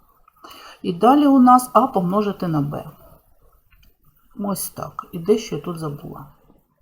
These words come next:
Ось так. Нам треба повернути це значення, return.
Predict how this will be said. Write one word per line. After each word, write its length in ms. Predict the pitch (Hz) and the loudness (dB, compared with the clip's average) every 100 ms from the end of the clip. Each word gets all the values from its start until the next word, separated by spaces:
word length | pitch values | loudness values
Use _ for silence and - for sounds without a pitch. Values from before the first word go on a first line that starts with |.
| _ - - | _ -20 -10
Ось 220 | 185 - | -8 -8
так. 340 | - - - - _ _ _ _ _ _ _ _ _ _ _ _ _ _ _ | -16 -18 -20 -20 _ _ _ _ _ _ _ _ _ _ _ _ _ _ _
Нам 380 | 185 196 262 311 - | -2 2 4 2 0
треба 320 | - 262 233 233 | 2 2 2 0
повернути 800 | - 254 240 254 240 208 - 165 | 0 0 2 4 6 4 0 -8
це 240 | - 208 | 0 0
значення, 840 | 175 175 135 127 - 165 170 233 302 - | 0 -2 -2 -4 -8 -6 -2 -2 -4 -8
return. 840 | - 190 - - 156 143 165 220 | -8 -8 -8 -8 -4 -2 0 0